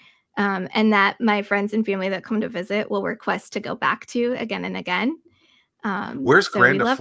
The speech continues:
Speaker 1: them.
Speaker 2: Grandiflora?
Speaker 1: Grandiflora is over in, um, West Kent in, uh,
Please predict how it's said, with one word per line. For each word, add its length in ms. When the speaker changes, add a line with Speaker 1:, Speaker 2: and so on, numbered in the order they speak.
Speaker 1:
them. 200
Speaker 2:
Grandiflora? 60
Speaker 1:
Grandiflora 460
is 100
over 260
in, 320
um, 400
West 220
Kent 260
in, 300
uh, 180